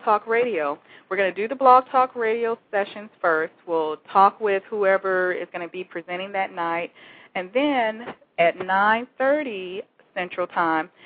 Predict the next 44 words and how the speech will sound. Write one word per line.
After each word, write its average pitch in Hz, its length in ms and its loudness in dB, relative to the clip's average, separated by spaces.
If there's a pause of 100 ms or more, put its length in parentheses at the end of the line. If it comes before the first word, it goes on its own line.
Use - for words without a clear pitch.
(180)
I'm 180 80 -6
gonna 185 140 -4
put 214 140 -2
it 202 80 -2
on 214 180 2
YouTube. 240 540 -8 (300)
So 185 60 2
you 185 160 -2
can 226 140 -10
go 208 180 2
back, 202 380 4
you 175 120 -16
can 165 100 -18
kinda 208 260 -2
hear 196 520 2
a 170 160 -6 (100)
synopsis 190 680 0 (460)
of 165 180 0
what 175 180 4
I've 175 200 2
talked 208 240 0
about 190 260 2
on 165 120 -2
Blog 175 300 2
Talk 180 340 0
Radio, 190 600 0 (220)
but 311 80 -2
you 339 60 -4
can 294 80 2
actually 190 380 -2
see 160 140 -12
me. 143 220 -16 (140)
So, 175 160 2
you 196 140 -4
know, 196 260 0
some 262 120 0
people 294 240 0
are 247 40 4
more 208 260 0
visual. 208 640 0 (300)
They 170 100 -2
like 175 240 0
to 180 40 -4
actually 156 320 -6